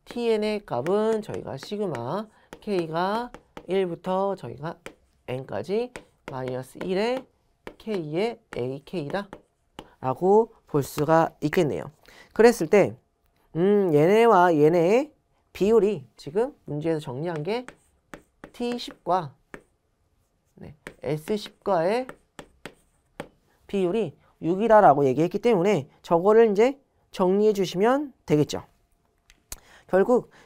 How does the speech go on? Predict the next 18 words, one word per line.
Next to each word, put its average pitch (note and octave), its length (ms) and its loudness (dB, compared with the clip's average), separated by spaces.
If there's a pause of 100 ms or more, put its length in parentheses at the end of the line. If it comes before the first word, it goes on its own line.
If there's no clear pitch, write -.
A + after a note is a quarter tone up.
그 A#3 140 4
얘기는 G#3 420 4 (1120)
지금 G#3+ 540 -2 (400)
첫 C4+ 240 0
장이 C4 380 0
일 C4+ 80 -2
인 C#4 140 0
등차 F3+ 420 -2
수열이라고 G3+ 480 -2
했고요. G3 300 -2
공차가 G#3+ 580 -2
뭔지 D#3 280 -2
모르기 D3+ 320 -2
때문에 E3+ 480 -4 (300)
공차를 A#3 560 -6
만약에 C3 600 -8 (2250)
D라고 F#3+ 380 0
한다면 F#3 500 -4